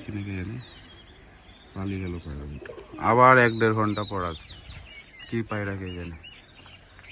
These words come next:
তো পায়রা ওনাকে এবার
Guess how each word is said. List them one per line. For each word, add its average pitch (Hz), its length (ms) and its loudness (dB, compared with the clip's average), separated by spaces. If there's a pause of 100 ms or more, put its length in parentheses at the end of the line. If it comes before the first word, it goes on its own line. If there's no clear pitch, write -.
(2500)
তো 117 80 -12 (100)
পায়রা 117 220 0 (100)
ওনাকে 135 300 -2
এবার 139 140 -4